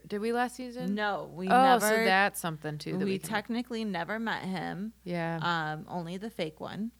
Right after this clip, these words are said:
Speaker 1: Yeah. Um, okay, so yeah, I'm, I'm, that's something I'd like to see developed as well. So yeah, next se-, next week's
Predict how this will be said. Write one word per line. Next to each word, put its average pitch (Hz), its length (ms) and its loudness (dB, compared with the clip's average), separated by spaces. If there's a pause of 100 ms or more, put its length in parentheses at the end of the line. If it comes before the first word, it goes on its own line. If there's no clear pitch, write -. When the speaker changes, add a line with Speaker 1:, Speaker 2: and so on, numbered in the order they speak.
(340)
Speaker 1:
Yeah. 160 260 2 (800)
Um, 180 540 4 (400)
okay, 220 280 4
so 185 140 -2
yeah, 175 200 6
I'm, 180 200 0
I'm, 180 400 2 (360)
that's 190 260 2
something 180 280 -2
I'd 156 160 -4
like 160 160 -6
to 165 80 -10
see - 360 -6
developed 143 560 -6
as 135 140 -8
well. - 220 -10
So - 140 -2
yeah, 175 100 6
next 190 400 0
se-, 214 240 -4
next 202 300 0
week's 190 360 -4